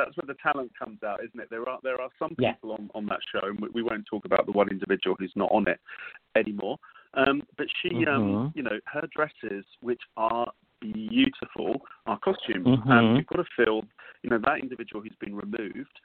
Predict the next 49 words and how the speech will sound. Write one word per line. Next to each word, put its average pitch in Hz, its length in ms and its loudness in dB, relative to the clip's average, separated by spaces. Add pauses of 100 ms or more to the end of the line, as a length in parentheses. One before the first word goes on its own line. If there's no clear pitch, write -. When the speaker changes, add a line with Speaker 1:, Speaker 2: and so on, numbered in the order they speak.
(360)
Speaker 1:
um, 123 260 4 (180)
you - 60 -6
know, 131 80 -2
Speaker 2:
Mm-hmm. 113 240 0
Speaker 1:
you've 107 160 4
gotta - 160 0 (140)
feel 147 200 -2 (400)
so 147 160 4 (180)
sorry 120 340 -4
for 107 80 -10
their 104 200 -6
fashion 110 320 -10
designer 90 380 -12
back 104 260 -6
in 104 80 -8
New 95 120 -4
York, 101 280 0 (100)
because 104 220 -6
this 160 120 2 (100)
was 117 120 0 (120)
their 110 420 6 (420)
opportunity 117 920 0 (140)
to 104 220 -2 (480)
sell 120 300 4
their 101 160 -2
products 107 560 -8 (100)
and 90 140 -16 (200)
see, 120 200 -4
you 131 80 -8
know, 107 180 -6
for - 80 -10
the 104 80 -10
world 120 320 0
Speaker 2:
Mm-hmm. 107 240 -6
Speaker 1:
to 135 80 0
see 107 140 -2 (100)
what 113 140 -4
a - 20 -4
creative 117 560 0
genius 131 360 2 (120)
this - 160 -16
person - 360 -2
is. - 100 -4 (380)
And, 139 300 4
and, 156 220 0
you 165 100 0
know, 107 160 -4
the 123 60 -8
creations 107 560 -6